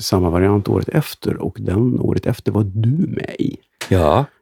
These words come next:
Speaker 2: just
Speaker 1: Grease,
Speaker 2: det. Grease,
Speaker 1: nämligen.
Speaker 2: ja.
Speaker 1: Ja, precis.
Speaker 2: Ja, p-, ja,
Speaker 1: Ja.
Speaker 2: precis. Hur många år sedan är det?
Speaker 1: Det var år
Speaker 2: Jag kan inte.
Speaker 1: tvåtusen. Det är nitton
Speaker 2: Ja.
Speaker 1: år sedan i höst.
Speaker 2: Jaha, det var inte så farligt. Jag fick
Speaker 1: Nej.
Speaker 2: för mig det var längre <laughs> sen.
Speaker 1: Ja, hade du önskat att det var
Speaker 2: Ja,
Speaker 1: längre?
Speaker 2: faktiskt.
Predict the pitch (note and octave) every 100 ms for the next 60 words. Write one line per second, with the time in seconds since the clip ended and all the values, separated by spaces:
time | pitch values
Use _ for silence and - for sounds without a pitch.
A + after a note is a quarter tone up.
0 | _ - G2+ B2+ A#2 - D#3 G3+ - F2+
1 | E2 - - - F#2 A2+ A2+ F2+ - -
2 | - C#3 C#3+ C#3 C3+ - _ _ - B2
3 | A#2 A2+ G#2+ G#2+ G2+ A2 D#3+ - G2 G#2
4 | B2 C#3 C#3 D#3 D#3 D#3 C#3 D3 - E3+
5 | E3+ - G3 - D2 E2+ - - - _
6 | _ _ G#2+ D#3 - - C#3+ D3+ E3 -
7 | F#2+ F#2+ G2+ - - - - - - B2+
8 | - - - - - _ - D#3+ B2+ G#2+
9 | G2 F#2+ F#2 A#2+ - - - - G#3 -
10 | - F#3 C#3+ C#3+ B2 - - _ A2+ A2
11 | A#2+ A#2 G#2 - D3 B2+ A2+ G2+ G2 B2+
12 | B2+ G#2+ - -